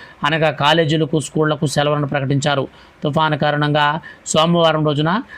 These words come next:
తిరుపతి, నెల్లూరు జిల్లాలలో భారీ నుంచి అతి భారీ వర్షాలు కురుస్తాయని ముందు జాగ్రత్త కోసం ఈ నిర్ణయం తీసుకున్నట్లు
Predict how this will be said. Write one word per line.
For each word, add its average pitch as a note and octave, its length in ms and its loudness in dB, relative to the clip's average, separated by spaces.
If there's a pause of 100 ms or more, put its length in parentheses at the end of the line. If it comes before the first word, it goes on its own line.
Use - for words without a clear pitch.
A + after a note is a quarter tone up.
(180)
తిరుపతి, F#3 480 2
నెల్లూరు D#3+ 360 2
జిల్లాలలో D3+ 580 0 (300)
భారీ D#3+ 300 6
నుంచి F3 260 2
అతి D#3 120 -2
భారీ D#3 260 2
వర్షాలు D3+ 340 0
కురుస్తాయని C#3+ 720 0 (360)
ముందు F3 200 2
జాగ్రత్త F3 400 2
కోసం D#3+ 420 0
ఈ C#3+ 80 -2
నిర్ణయం D3+ 320 0
తీసుకున్నట్లు D#3 680 -2